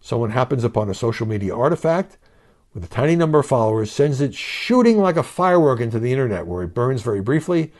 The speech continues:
in white-hot infamy. There are some who find the sudden attention thrilling and addictive, uh,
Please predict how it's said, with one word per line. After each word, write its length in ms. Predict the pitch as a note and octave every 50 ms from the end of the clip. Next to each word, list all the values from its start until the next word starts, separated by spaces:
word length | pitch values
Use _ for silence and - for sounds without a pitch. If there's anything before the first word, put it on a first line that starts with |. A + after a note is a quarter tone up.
| - - - - - _ _ -
in 280 | G#2+ G2+ G2+ F#2+ G2
white-hot 600 | G#2+ A#2+ D3 D#3+ C#3 B2 - C#3+ C3+ C3+ C3+ - _ _
infamy. 720 | - D3+ F3+ F#3+ F3 - - C#3 A2+ F#2 D2+ C#2 - - _ _ _ _ _ _ _ _ _ _ _ _ _ _ _ _ _ _ _
There 160 | - A#2 G#2 G2+
are 60 | G2
some 260 | - - C3+ B2+ B2+
who 120 | B2 A#2+
find 300 | A2 - B2+ A#2 A#2+ A#2+
the 60 | G#2+ G2+
sudden 260 | - A#2+ G#2+ G2+ G2
attention 460 | F2+ - - A2 G2+ F#2 F#2+ D#2 D2+
thrilling 520 | - - - - G2+ G2 G2+ B2 D#3 E3
and 160 | D#3 B2+ G2+ F2+
addictive, 520 | F2 A2+ B2+ - - A#3 B3+ A#3 - - _ _ _ _ _ _ _ _ _ _ _ _ _ _ _ _ _ _ _ _ _ _ _ _
uh, 680 | - - G#2+ G2+ G2+ G2 G2+ G2+ G2 F#2+ G2 G2 G#2